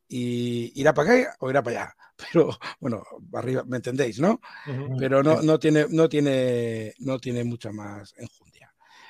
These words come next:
Speaker 1: Pero donde está la enjundia es aquí. Que esto, a ver, mm, recordarme, esto viene a ser una cosa así.
Speaker 2: Ujú.
Speaker 1: ¿Correcto?
Speaker 2: Sí.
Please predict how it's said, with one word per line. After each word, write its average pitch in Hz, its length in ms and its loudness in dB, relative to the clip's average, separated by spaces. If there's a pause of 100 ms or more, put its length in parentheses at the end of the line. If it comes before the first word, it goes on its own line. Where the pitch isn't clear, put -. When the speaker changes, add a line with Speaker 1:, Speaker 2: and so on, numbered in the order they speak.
(220)
Speaker 1:
Pero 165 640 2
donde 110 280 -12
está 123 220 -8
la 139 120 0
enjundia 143 440 -4
es 185 100 -8
aquí. 139 320 -10 (1300)
Que 131 180 -4
esto, 147 440 -2
a 127 100 -6
ver, 120 240 -4
mm, 110 1000 -14
recordarme, 123 800 -6
esto 117 640 -10 (640)
viene 120 760 -8
a 127 200 -10
ser 64 920 -8
una 64 440 -8
cosa - 460 -14
así. 170 200 -6 (800)
Speaker 2:
Ujú. 143 180 -6
Speaker 1:
¿Correcto? 214 480 8 (840)
Speaker 2:
Sí. - 180 -16